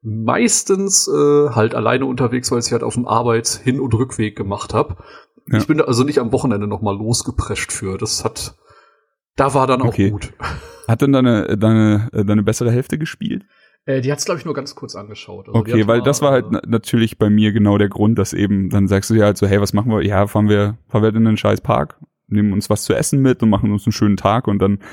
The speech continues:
Speaker 2: ist es halt, es ist, natürlich ist es Zocken, aber es ist halt auch ein schönes Event draußen.
Speaker 1: Ich find das halt mega krass und, äh, ne, wie gesagt, ich bin dann wahrscheinlich zwei sechzehn irgendwann ausgestiegen.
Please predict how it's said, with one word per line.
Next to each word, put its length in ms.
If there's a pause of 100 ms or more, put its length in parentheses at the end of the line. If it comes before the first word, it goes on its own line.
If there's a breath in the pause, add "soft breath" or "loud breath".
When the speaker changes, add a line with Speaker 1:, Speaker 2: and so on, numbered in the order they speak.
(160 loud breath)
Speaker 2:
ist 100
es 100
halt, 180 (440)
es 160
ist, 100
natürlich 320
ist 100
es 120
Zocken, 480 (100)
aber 160
es 120
ist 100
halt 140
auch 260
ein 160
schönes 320
Event 400
draußen. 360 (580 loud breath)
Speaker 1:
Ich 180
find 100
das 120
halt 160
mega 180
krass 300
und, 200
äh, 40
ne, 600
wie 80
gesagt, 360
ich 180
bin 400 (800)
dann 240
wahrscheinlich 800
zwei 360
sechzehn 520
irgendwann 380
ausgestiegen. 840